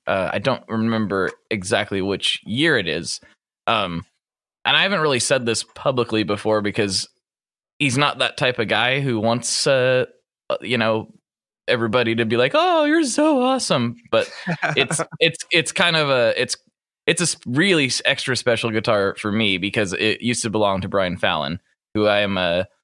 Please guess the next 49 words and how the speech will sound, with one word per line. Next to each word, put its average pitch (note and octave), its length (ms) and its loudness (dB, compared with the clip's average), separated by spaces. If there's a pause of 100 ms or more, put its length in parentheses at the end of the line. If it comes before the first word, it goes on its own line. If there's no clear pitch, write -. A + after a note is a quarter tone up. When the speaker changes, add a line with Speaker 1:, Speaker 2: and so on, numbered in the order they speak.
(320)
Speaker 1:
a G#2 60 2
huge E3+ 340 0
fan C3+ 320 2
of, A2+ 520 0 (120)
as A2+ 180 0
a, A2 200 2
the G#2+ 260 2
listeners G#2+ 440 0
know, G#2 360 2
and F#2+ 180 2 (300)
he's A2+ 200 -2
become, A#2+ 360 0
like, A2+ 200 0
a G#2+ 80 0
gear, G#2+ 460 0 (280)
a A#2+ 80 2
gear A#2+ 220 2
buddy, F#2+ 400 0 (180)
sort F#2+ 220 0
of, F2 320 -2
which A2+ 220 -4
is A2 140 0
Speaker 2:
Yeah. - 20 -14 (120)
Speaker 1:
kind E3+ 120 0
of B2 160 -2
m-, B2+ 180 0 (120)
mind-blowing. A#2+ 760 2
I C3+ 80 2
mean, A2+ 200 0 (720)
uh, C3+ 40 2
yeah, D3+ 180 2
I B2 100 2
guess C3 200 0
if B2 80 -4
we, A#2+ 260 0
we C3 140 2
step A2+ 320 0
back A#2+ 260 0
to G#2 360 0 (180)
when A2 280 0
we A2+ 100 2
were G#2+ 100 0
first - 260 -4
podcasting, C#3 580 0 (300)
never B2+ 420 2
in A#2 140 0
a G#2+ 60 0
million A2 520 2
years, E2+ 460 -4